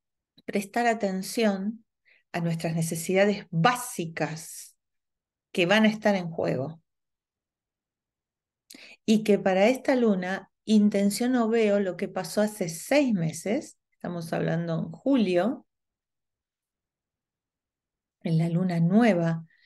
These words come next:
de Cáncer, de julio para ahora, y que además marca de acá, ¿sí?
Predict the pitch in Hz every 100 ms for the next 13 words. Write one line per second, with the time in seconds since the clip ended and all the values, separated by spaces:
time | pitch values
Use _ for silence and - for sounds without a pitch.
0 | - _ _ _ 165 180 170 165 165 165
1 | 214 302 - _ _ _ _ _ _ _
2 | _ _ _ _ _ _ _ _ _ _
3 | 170 170 165 220 220 214 214 175 170 202
4 | 220 170 180 190 - 196 196 202 196 226
5 | 240 233 240 226 220 226 240 247 _ _
6 | _ 180 180 170 208 208 226 247 - _
7 | - - 185 208 214 -